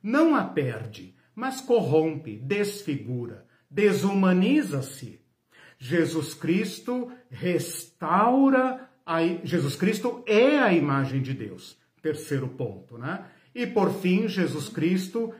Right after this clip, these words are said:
restaura em nós a imagem de Deus. Em Cristo, nós recuperamos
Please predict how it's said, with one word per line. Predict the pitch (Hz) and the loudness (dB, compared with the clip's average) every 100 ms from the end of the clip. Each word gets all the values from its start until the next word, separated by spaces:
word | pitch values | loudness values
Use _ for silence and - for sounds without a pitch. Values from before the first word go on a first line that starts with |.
| - | -18
restaura | - 175 156 - - - 170 214 262 247 165 131 | -6 -2 -2 -4 -14 -8 -4 0 2 2 2 2
em | 127 | -2
nós | 120 120 143 180 - - _ _ | -4 -6 -6 -8 -12 -20 _ _
a | 156 143 | -10 -4
imagem | 135 127 117 117 101 110 101 | -2 -2 -4 -8 -10 -12 -12
de | 120 | -12
Deus. | - - _ - _ _ 196 | -16 -20 _ -20 _ _ -4
Em | 202 202 - - | 0 2 0 0
Cristo, | 196 262 285 - - - 214 233 - _ _ 156 | 4 4 4 0 -10 -8 -8 -8 -12 _ _ -6
nós | 156 156 135 | 0 0 -2
recuperamos | 110 165 220 - 226 - 190 143 139 147 156 151 - | -2 2 2 0 -4 -2 -2 0 0 -2 -4 -8 -12